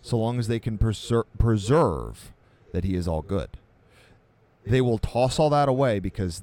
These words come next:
that is the key to the entire religion. If God is all good, my decisions are all good.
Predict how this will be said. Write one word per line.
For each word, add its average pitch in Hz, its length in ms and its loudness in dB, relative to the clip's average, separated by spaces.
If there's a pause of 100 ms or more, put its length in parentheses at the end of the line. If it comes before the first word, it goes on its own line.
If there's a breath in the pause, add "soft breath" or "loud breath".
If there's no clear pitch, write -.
that 113 220 2
is 120 180 -2
the 123 100 -2
key 113 320 -4
to 107 80 -2
the 98 160 -2
entire 98 460 -4
religion. 87 520 -4
If - 180 -10 (120)
God 98 280 -2
is 123 120 -4
all 110 260 0
good, 98 420 -2
my 87 160 -6
decisions 98 640 -4
are 98 100 -4
all 90 220 -2
good. 82 400 -6